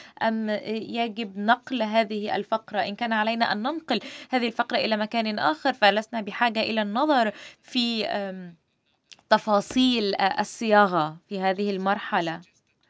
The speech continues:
إذن أقترح أن نقوم بالإدلاء بالتعليقات على مستويين. أولا،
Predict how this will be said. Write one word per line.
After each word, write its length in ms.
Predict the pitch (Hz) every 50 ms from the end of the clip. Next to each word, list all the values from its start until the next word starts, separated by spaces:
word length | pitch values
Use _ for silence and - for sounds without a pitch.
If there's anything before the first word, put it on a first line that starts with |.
| _ _ - - - - _ _ -
إذن 340 | 302 302 294 302 294 285 285
أقترح 1000 | - - 320 - - _ - 240 208 202 208 220 285 285 302 - - - - - _ -
أن 600 | - 240 233 226 233 233 233 226 226 220 220 220 - _ _ _ _ _ _ _ _ _ _ _ _ _ _ _ _ _ _ _ _ _ _ _ _ _ _ _
نقوم 320 | 247 254 254 - 294 277 254
بالإدلاء 500 | 269 247 - - 214 226 233 226 - -
بالتعليقات 840 | 226 254 254 - 240 226 214 220 - - 247 240 247 247 - -
على 600 | 240 233 208 190 196 202 226 240 233 233 233 233
مستويين. 800 | 220 214 226 240 - - - 247 214 208 202 196 196 190 190 190
أولا، 560 | 196 - - 269 294 285 247 220 208 214 247